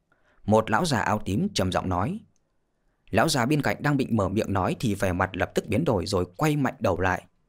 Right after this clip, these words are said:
Lúc này những tiếng nổ ầm ầm đột nhiên truyền đến từ rất là xa, bên ngoài thanh quang đại trận. Khoảnh khắc này thanh quang lóe lên liên tục,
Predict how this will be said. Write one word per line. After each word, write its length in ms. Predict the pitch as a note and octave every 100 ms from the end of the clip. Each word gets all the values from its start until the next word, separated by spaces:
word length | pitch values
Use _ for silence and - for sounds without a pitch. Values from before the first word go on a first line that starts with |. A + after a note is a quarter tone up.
| _ _ _ _ _
Lúc 160 | C#3 G#3+
này 200 | A2+ G#2+
những 120 | D#3
tiếng 160 | - G3
nổ 220 | G#2+ -
ầm 220 | G2 G2
ầm 240 | G2 G2 F#2+
đột 200 | F#2+ C3+
nhiên 140 | C#3+
truyền 180 | C3 F#2+
đến 160 | F2 F3
từ 120 | G2
rất 160 | F2+ -
là 100 | F2+
xa, 420 | - A#2 A#2+ A2 _ _
bên 160 | - C3+
ngoài 280 | A2 F#2 E2+
thanh 140 | - A#2
quang 180 | A2+
đại 120 | G2+ -
trận. 200 | G2 E2+ - - _ _ _ _ _ _ _ _ _ -
Khoảnh 260 | - G2+
khắc 160 | G2 G#3+
này 200 | A2+ G2+
thanh 200 | G#2 D3+
quang 280 | C#3+ C#3 B2+
lóe 180 | G#2+ E3+
lên 180 | F3+
liên 180 | D3+ D3
tục, 220 | G#2+ F2